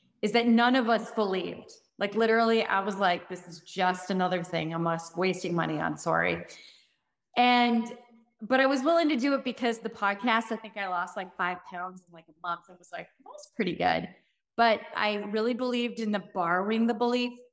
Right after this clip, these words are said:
And then I also kind of was like, "Oh, well, if it doesn't work out, she's gonna give me my money back." Now,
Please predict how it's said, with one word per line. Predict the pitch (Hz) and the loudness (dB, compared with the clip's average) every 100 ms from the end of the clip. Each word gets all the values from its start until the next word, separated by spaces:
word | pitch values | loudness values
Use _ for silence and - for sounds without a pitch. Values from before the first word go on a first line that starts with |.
| - | -2
And | 214 | 0
then | 214 208 | 0 -2
I | 196 | -4
also | - 190 - 208 | -4 -4 -4 -6
kind | 202 202 | -4 -4
of | 190 | -4
was | 185 180 | -6 -4
like, | 175 170 160 _ _ _ _ _ _ _ _ _ _ - | -2 -2 -4 _ _ _ _ _ _ _ _ _ _ 0
"Oh, | 208 | 0
well, | 165 - - - - _ | 2 -4 -6 -14 -20 _
if | - 233 | 0 4
it | 254 | 6
doesn't | 262 247 233 | 6 6 6
work | 226 | 4
out, | 220 190 180 | 4 2 2
she's | - 190 | -4 -2
gonna | 214 202 | -2 0
give | 190 | -2
me | 185 185 | -4 -2
my | 175 | 0
money | 170 160 160 | 0 -2 -4
back." | - - - | -8 -10 -10
Now, | 175 170 180 185 | -4 -2 -2 -6